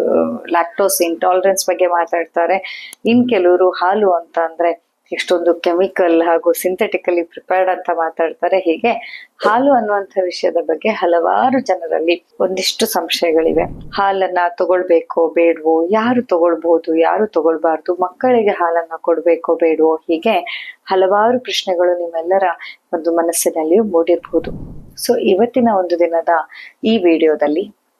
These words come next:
ನಾವು ಹಾಲಿನ ಬಗ್ಗೆ ನಮ್ಮ ಆಯುರ್ವೇದ ಗ್ರಂಥ ಏನೇನ್ ಹೇಳುತ್ತೆ, ಆಯುರ್ವೇದದಲ್ಲಿ ಇದರ ಬಗ್ಗೆ ಏನೇನ್ ಉಲ್ಲೇಖ ಇದೆ ಅನ್ನೋದನ್ನ ಸಂಪೂರ್ಣವಾದ ರೆಫರೆನ್ಸ್ ಜೊತೆಯಲ್ಲಿ ತಿಳಿದುಕೊಳ್ಳುವಂತ ಒಂದು ಪ್ರಯತ್ನವನ್ನ ಮಾಡೋಣ.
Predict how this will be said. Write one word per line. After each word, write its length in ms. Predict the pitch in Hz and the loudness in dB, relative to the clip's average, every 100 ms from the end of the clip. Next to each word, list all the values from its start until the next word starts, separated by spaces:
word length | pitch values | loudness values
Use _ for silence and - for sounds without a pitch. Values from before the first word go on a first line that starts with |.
| _ | _
ನಾವು 300 | 180 180 127 | 0 0 0
ಹಾಲಿನ 640 | - - 190 196 226 240 247 | -4 -4 0 2 4 4 4
ಬಗ್ಗೆ 580 | 185 165 - 156 - _ _ _ _ | 2 -2 -2 -8 -8 _ _ _ _
ನಮ್ಮ 180 | 202 202 | -2 -2
ಆಯುರ್ವೇದ 560 | - 180 208 254 262 247 | 0 0 2 4 2 2
ಗ್ರಂಥ 420 | 208 180 175 - 202 | 0 0 -2 -2 0
ಏನೇನ್ 340 | 170 170 196 | 2 2 0
ಹೇಳುತ್ತೆ, 640 | - 160 156 - 170 170 _ 190 | -2 -2 -2 -2 -4 -4 _ -2
ಆಯುರ್ವೇದದಲ್ಲಿ 800 | 185 233 247 254 240 233 233 226 | 2 2 4 2 2 2 4 4
ಇದರ 140 | 202 196 | 2 2
ಬಗ್ಗೆ 220 | 196 226 | 0 2
ಏನೇನ್ 360 | 190 185 226 185 | 2 2 2 2
ಉಲ್ಲೇಖ 400 | 170 180 180 175 | 2 2 0 0
ಇದೆ 160 | 151 156 - - - - - | 0 0 -4 -10 -18 -12 -6
ಅನ್ನೋದನ್ನ 420 | 175 175 170 214 175 165 _ _ | -2 0 0 0 -2 -4 _ _
ಸಂಪೂರ್ಣವಾದ 1000 | - 208 202 226 233 254 240 214 190 170 - - _ _ _ - | -4 -2 -2 0 2 4 2 2 0 -2 -6 -8 _ _ _ -4
ರೆಫರೆನ್ಸ್ 540 | 185 190 254 254 247 | -2 0 0 2 2
ಜೊತೆಯಲ್ಲಿ 840 | - 175 175 165 175 170 - - _ _ - | 0 0 2 2 2 -2 -6 -20 _ _ -2
ತಿಳಿದುಕೊಳ್ಳುವಂತ 800 | 208 208 208 196 170 165 165 - | 0 0 0 0 2 2 0 -4
ಒಂದು 240 | 170 160 160 | -4 -2 -2
ಪ್ರಯತ್ನವನ್ನ 640 | 160 160 156 156 151 196 269 - _ | 0 0 0 -2 -2 -2 -2 -6 _
ಮಾಡೋಣ. 380 | 160 147 - - | -4 -2 -2 -4